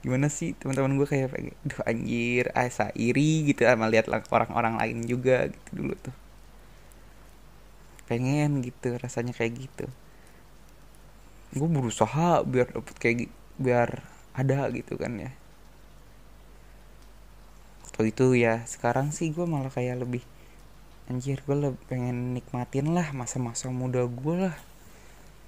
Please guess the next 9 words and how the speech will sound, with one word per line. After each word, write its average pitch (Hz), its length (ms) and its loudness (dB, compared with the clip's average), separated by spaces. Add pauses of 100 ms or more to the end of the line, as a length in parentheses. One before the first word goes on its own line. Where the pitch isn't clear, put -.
(2250)
Persetan - 760 -2
lah 165 80 0
dengan 123 240 0
kayak 120 320 -4
cinta-cintaan 131 840 -6
lah, 151 160 -6
apa. 123 500 -4 (1200)
Fake - 460 -4
love 170 300 2